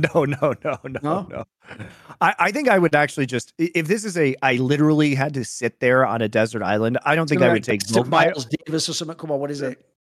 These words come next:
Speaker 1: I, I think I would take, I would think, I think I would take some Beethoven symphonies or something like that, just because if you had to listen to one thing forever, I don't think I want lyrics.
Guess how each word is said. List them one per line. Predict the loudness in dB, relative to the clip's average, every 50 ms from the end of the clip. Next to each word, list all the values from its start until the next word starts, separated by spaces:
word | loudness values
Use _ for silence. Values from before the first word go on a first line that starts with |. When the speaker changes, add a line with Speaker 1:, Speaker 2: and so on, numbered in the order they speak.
| _ _ _ _
Speaker 1:
I, | -2 -2 0 2
I | 0 0
think | 0 0 -2 -2 0
I | 2 2 4
would | 4 2 0 0
take, | 0 0 0 0 -2 0
I | 0 2 2
would | 2 2 0
think, | -2 -4 -4 -2 0
I | 0 0
think | 2 2 2
I | 4
would | 4 4 2 2 0
take | 0 -2 -2 -2
some | -2 -4 -4 -4
Beethoven | -2 -2 -2 -4 -2 0 0 0 0 0 -2 -2
symphonies | -4 -4 -6 -4 -4 -2 -2 -2 -2 -2
or | -4 -4
something | -4 -6 -4 -2 -4 -2 0
like | 0 0 0 2
that, | 2 0 2
just | 0 -4 -8 -4
because | -4 -2 0 2 2 2 0 -2 -6 -10
if | -6 -2
you | 0 2
had | 2 2 2
to | 2 2
listen | 2 2 0 0 -2 0
to | 0 0
one | 0 2 2 2 4 4 2 -2
thing | 0 0 0 0 0 -2
forever, | -2 -2 -2 0 0 -2 0 2 2 2 4 2
I | 2 2
don't | 2 0 0
think | 0 0 2
I | 2 2
want | 2 0 -2 -2 -2
lyrics. | -4 -6 -6 -6 -10 -12 -14 -16 -16 -18